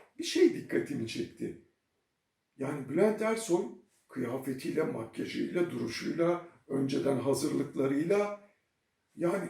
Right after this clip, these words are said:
çok görkemli. Ama o küçücük stüdyo onun görkemini tam karşılamıyor.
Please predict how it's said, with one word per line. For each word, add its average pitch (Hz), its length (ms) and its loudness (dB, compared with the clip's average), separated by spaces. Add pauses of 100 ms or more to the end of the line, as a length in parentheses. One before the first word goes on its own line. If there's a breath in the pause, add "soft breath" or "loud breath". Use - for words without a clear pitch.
çok - 380 2
görkemli. 185 1000 4 (560)
Ama - 420 -8 (140)
o 202 120 -16
küçücük 247 500 -8
stüdyo 156 640 -4 (480)
onun 190 600 0 (240)
görkemini 156 1080 0 (760)
tam 294 280 2
karşılamıyor. 208 720 0